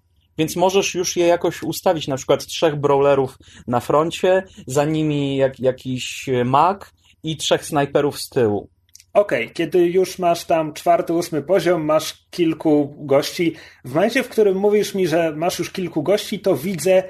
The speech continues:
Speaker 2: jak tam można zacząć coś planować.
Speaker 1: Mhm.
Speaker 2: Ale jak na początku masz tylko jednego gościa, to
Speaker 1: Już ci mówię, jakie to ma
Speaker 2: Hmm.
Speaker 1: znaczenie, ponieważ z-, nie,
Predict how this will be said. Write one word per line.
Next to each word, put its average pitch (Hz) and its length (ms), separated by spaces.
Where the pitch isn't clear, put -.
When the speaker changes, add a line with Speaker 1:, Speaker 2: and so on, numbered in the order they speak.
Speaker 2:
jak 170 220
tam 170 160
można 165 320
zacząć 160 360
coś 147 180
planować. 139 680
Speaker 1:
Mhm. 139 180
Speaker 2:
Ale 143 180
jak 175 120
na 185 80
początku 233 400
masz 233 160
tylko 208 220
jednego 190 520
gościa, 147 520
to 170 160
Speaker 1:
Już 143 280
ci - 180
mówię, 262 540
jakie 175 260
to 190 100
ma 185 120
Speaker 2:
Hmm. - 20
Speaker 1:
znaczenie, 170 440
ponieważ 143 480
z-, 127 220
nie, 151 140